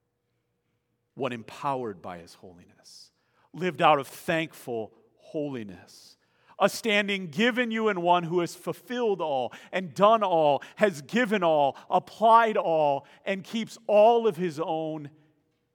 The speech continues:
in himself. "For God has done." <laughs> That's the beauty of verse three.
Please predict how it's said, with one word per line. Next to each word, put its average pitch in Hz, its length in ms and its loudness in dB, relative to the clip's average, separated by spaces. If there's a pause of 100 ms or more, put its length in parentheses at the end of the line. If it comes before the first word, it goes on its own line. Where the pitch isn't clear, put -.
(100)
in 170 180 -8
himself. 139 960 -16 (2750)
"For - 220 -12
God 120 340 -4
has 113 260 -18
done." 90 320 -20 (460)
<laughs> - 840 -20
That's - 160 -20
the 131 80 -18
beauty 104 340 -16
of 101 80 -18
verse 95 240 -20
three. 131 400 -20